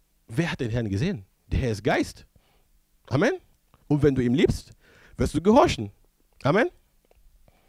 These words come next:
Also das heißt, aber heute deine Bi-, Bi-, deine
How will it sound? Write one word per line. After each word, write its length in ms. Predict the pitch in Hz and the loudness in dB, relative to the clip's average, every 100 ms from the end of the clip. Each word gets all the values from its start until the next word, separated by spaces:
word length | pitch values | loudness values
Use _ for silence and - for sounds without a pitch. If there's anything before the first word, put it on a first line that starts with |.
| _ - | _ -8
Also 180 | 123 139 | -4 -2
das 80 | 175 | 0
heißt, 120 | 190 | 0
aber 120 | 143 | 2
heute 200 | 196 156 | 2 0
deine 220 | 135 123 | -2 -2
Bi-, 220 | 117 123 | -2 -4
Bi-, 360 | 117 113 156 151 110 | 0 -2 -2 -8 -4
deine 400 | 135 131 123 | 0 2 0